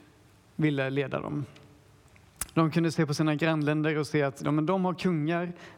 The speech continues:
vi har profeter, vi har haft domare, men vi vill ha kung också. Vilket Gud sedan gick med på. Så i skenet av Israels historiska beteende gentemot Gud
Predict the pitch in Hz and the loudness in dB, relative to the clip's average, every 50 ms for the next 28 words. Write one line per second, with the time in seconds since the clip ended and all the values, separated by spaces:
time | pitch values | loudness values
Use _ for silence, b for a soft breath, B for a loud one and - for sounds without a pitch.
0 | B - 143 147 147 151 147 - 156 147 - - 156 156 147 - - 156 156 151 | B -2 0 2 2 0 0 -2 -4 -2 0 0 0 0 0 0 -2 -2 0 0
1 | 143 139 135 135 135 - - 147 147 143 139 131 131 135 131 143 143 135 127 123 | -2 -4 -4 -4 -4 -2 -2 0 0 0 0 -2 -2 -2 -2 -2 -2 -2 -4 -2
2 | - 151 143 143 147 147 165 160 139 143 135 - - 147 135 135 139 135 - - | -2 0 0 0 0 0 0 0 0 -2 -2 0 -2 0 0 -2 -4 -6 -6 -6
3 | - - 110 B B B B B B B B B B B B B B B B B | -6 -6 -6 B B B B B B B B B B B B B B B B B
4 | B B - - - - - 160 156 160 156 - - 151 147 139 127 123 113 - | B B -20 -20 -8 -2 0 2 2 2 0 2 2 0 0 0 -2 -6 -8 -8
5 | - - 151 131 123 123 127 123 - 135 147 147 143 - - 135 - 131 - - | -2 0 0 0 0 -2 -4 -2 0 0 0 0 -2 -4 -8 -8 -8 -8 -12 -16
6 | - - - - - - - - - - - - - - - - - - - - | -20 -20 -20 -20 -20 -20 -20 -20 -20 -20 -20 -20 -20 -20 -20 -20 -20 -20 -20 -20
7 | _ - - - - - - - - - - - - - B B B B B B | _ -20 -20 -20 -20 -20 -20 -20 -20 -20 -20 -12 -12 -12 B B B B B B
8 | B B B B B B B B B B - - - - - 180 185 175 - 208 | B B B B B B B B B B -20 -14 0 2 4 4 4 4 4 2
9 | 208 202 202 202 196 - 196 185 175 190 202 196 180 147 - 170 180 165 - - | 2 2 0 0 2 2 2 2 2 2 2 2 2 2 2 0 0 0 0 -2
10 | 165 151 - - - 208 202 196 180 180 - - 185 175 170 160 - - 156 156 | -2 -4 0 2 2 2 4 2 2 0 0 0 0 0 0 -2 0 0 2 2
11 | 151 147 143 139 127 131 170 185 175 - - - 151 160 180 175 170 - 156 151 | 2 2 0 -2 -2 -2 -2 -2 -2 -4 -6 0 2 2 2 2 0 0 0 0
12 | 147 147 - 120 127 123 123 120 - | 0 -2 -4 -4 -4 -4 -4 -4 -6